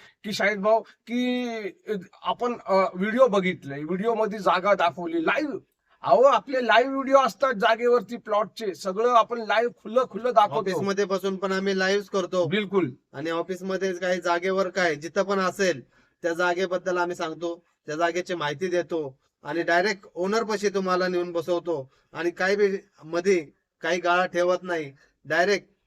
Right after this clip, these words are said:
Speaker 2: तुम्ही त्यांच्याशी बोलायचं आणि तुम्ही आकडा सांगायचा, त्यांनी कबूल करायचा आणि तुम्ही कबूल करायचा.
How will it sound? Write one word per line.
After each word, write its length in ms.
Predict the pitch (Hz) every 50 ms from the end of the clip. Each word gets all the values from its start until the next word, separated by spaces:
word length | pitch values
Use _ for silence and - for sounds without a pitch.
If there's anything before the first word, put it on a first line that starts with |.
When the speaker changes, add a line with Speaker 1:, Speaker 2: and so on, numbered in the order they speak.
| _ _
Speaker 2:
तुम्ही 280 | 185 180 185 196 208 208
त्यांच्याशी 480 | 196 - 196 190 185 196 185 190 202
बोलायचं 460 | 190 185 190 185 190 185 180 196 190 185
आणि 180 | 180 185 190
तुम्ही 360 | 180 - 190 185 190 202 202 202 190 180 180
आकडा 280 | 160 170 170 180 180 180
सांगायचा, 380 | 180 185 175 175 180 175 180 180
त्यांनी 300 | - 185 170 170 180 175
कबूल 260 | - 170 160 165 160
करायचा 300 | - 170 160 160 160 175
आणि 120 | 170 -
तुम्ही 180 | 185 175 175 165
कबूल 240 | - 165 151 156 147
करायचा. 360 | 135 143 135 131 123 127 120